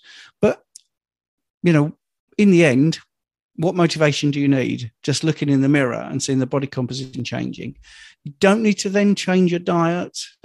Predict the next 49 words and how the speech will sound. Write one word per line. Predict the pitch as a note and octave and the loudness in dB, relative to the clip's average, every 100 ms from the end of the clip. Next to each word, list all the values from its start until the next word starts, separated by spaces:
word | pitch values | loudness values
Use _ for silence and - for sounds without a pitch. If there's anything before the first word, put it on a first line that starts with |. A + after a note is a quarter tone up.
| _ - | _ -10
You | D3 | -4
don't | D#3+ | -4
have | E3+ | -4
to | E3 | -10
do | D3 F3+ | 0 2
anything | G3+ G3+ E3 D3+ D3 - _ | 4 4 2 -2 -2 -10 _
to | - D3 | -6 -2
the | C#3+ | 0
nutrition. | C#3+ C#3 D3 - C#3+ | 0 0 -6 -6 -4
You | D3+ | -4
keep | G3 G3 F#3 | -2 -2 -2
eating, | F#3 E3 - D3+ | -2 -4 -6 -4
making | D3+ E3+ - | -2 -4 -4
sure | E3+ E3+ | -4 -2
you're | D#3 | -2
eating | D#3 D3+ - D3+ | -2 -4 -2 0
when | D#3 | 2
you're | D#3+ | 2
hungry, | D3 C3+ B2 C3+ - - - | 2 2 0 -2 -6 -18 -14
stopping | - C#3+ - D3+ | -6 -4 -2 -2
when | D3 | -2
you're | D3 | -2
full, | - C3+ B2+ C3 B2 _ _ _ _ _ _ _ | -2 -2 -2 -4 -8 _ _ _ _ _ _ _
you'll | C3+ C#3 | -2 -2
be | |
fine. | C#3+ C3 B2 A#2+ A2+ A#2 - | -2 -4 -4 -4 -8 -10 -12
Make | - C3+ - | -4 -2 -2
sure | C#3 | -4
you | |
have | A#2+ | -2
enough | B2+ D#3 - | 0 -2 0
protein | E3 D#3 - D#3 | 0 0 0 -4
if | C#3+ | -4
you're | |
trying | C#3+ D3+ | -6 -6
to | C#3+ | -6
gain | C#3 C#3 | -2 -4
some | - C3 | -4 -6
muscle. | B2 - C3+ | -6 -8 -12
It's | B2 | -8
really, | F#3+ G#3 G3 F#3 - _ - - _ _ _ | 0 0 2 -2 -6 _ -20 -20 _ _ _
you | F3+ | 0
know, | |
it's, | E3 - - _ | 0 -2 -14 _
it's | - - | -10 -10
literally | F#3 G3 A#3+ - F#3+ F#3+ | -2 2 2 2 2 2
not | F#3 F3+ | 4 2
rocket | D#3+ D3+ D#3 | 0 -2 -6
science. | - B2 B2 - - | -8 -8 -10 -14 -20